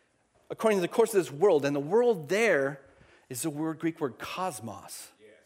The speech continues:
Speaker 1: We get cosmos from it, but it kinda has this idea of system or way things happen, way things operate. So in the way that this, this unredeemed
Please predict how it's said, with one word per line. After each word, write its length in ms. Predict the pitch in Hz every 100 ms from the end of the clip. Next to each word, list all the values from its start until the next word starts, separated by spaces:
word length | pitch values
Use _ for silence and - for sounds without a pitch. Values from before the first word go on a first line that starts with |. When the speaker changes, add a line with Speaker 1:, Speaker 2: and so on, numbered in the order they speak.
| _ _ _ _ _ _ -
Speaker 1:
We 220 | 131 151
get 200 | 120 -
cosmos 500 | - 139 143 117 110
from 240 | - 123 120
it, 140 | 139
but 120 | 147
it 80 | 147
kinda 200 | 180 226
has 240 | 214 202 165
this 140 | 165
idea 340 | 160 139 185 175
of 120 | 127
system 640 | - - 302 277 - 120
or 100 | 117
way 360 | 131 131 208 226
things 540 | - - 202 214 196
happen, 500 | - - 196 196 135
way 180 | 120 185
things 320 | 208 208 190
operate. 640 | 143 185 214 143 110 - - _ - - - - -
So 460 | - 220 190 180 -
in 140 | 185
the 80 | 160
way 520 | 160 220 285 247 190
that 260 | 165 156 -
this, 420 | 156 147 - - -
this 320 | 151 143 -
unredeemed 840 | 185 226 254 214 156 208 220 202